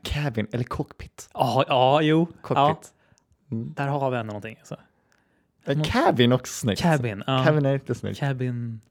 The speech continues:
Speaker 2: Cabin Magazine.
Speaker 1: Cabin, åh, nice.
Speaker 2: Den vill man ju bläddra i, liksom.
Speaker 1: Ja.
Speaker 2: Mm.
Speaker 1: Cabin Magazine.
Speaker 2: Mm.
Speaker 1: The only magazine you read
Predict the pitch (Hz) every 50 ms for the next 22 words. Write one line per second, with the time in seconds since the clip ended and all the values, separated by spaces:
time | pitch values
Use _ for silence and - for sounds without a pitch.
0 | _ _ _ _ - - 127 127 120 123 120 117 120 120 120 113 107 - - 107
1 | 104 110 120 120 _ _ _ _ _ _ _ - - - 147 135 131 127 123 120
2 | - - 127 127 135 135 131 123 113 101 98 95 101 101 110 123 131 127 117 98
3 | 107 - - - - - - - - - - - _ - - - - 151 156 165
4 | 170 165 160 160 147 143 135 135 135 131 135 127 131 131 131 143 127 123 135 143
5 | 131 110 104 107 - - - _ - - - 101 104 113 120 127 123 _ - 107
6 | 110 123 139 - _ _ - - - - - - - - - - - - 156 156
7 | 139 156 156 151 147 143 139 131 117 110 107 - - 104 95 92 92 90 87 -
8 | 123 104 104 95 87 - - 113 110 120 139 143 135 131 131 131 127 123 120 -
9 | 139 127 131 131 117 101 98 98 101 110 110 120 120 117